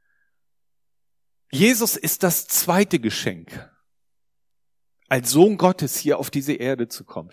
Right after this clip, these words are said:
Das erste ist diese Erde, das ist das erste Geschenk. Das hat er uns allen gemacht. Und jetzt kommt das zweite Geschenk. Gott schenkt gerne.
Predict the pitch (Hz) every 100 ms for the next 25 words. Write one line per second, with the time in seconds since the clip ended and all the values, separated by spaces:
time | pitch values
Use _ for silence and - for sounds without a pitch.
0 | - 147 - 202 240 - 165 147 - 151
1 | 156 147 143 156 120 156 156 - 143 -
2 | 147 151 - 131 - 101 85 - - -
3 | 151 147 131 - 139 151 160 131 98 -
4 | - _ _ _ _ _ _ _ _ _
5 | _ _ _ _ 110 110 147 - 165 170
6 | - - 175 175 185 107 104 - 95 92
7 | - _ _ _ _ _ _ _ _ _
8 | _ _ _ _ _ _ _ _ _ -
9 | 131 - 139 131 - 117 95 85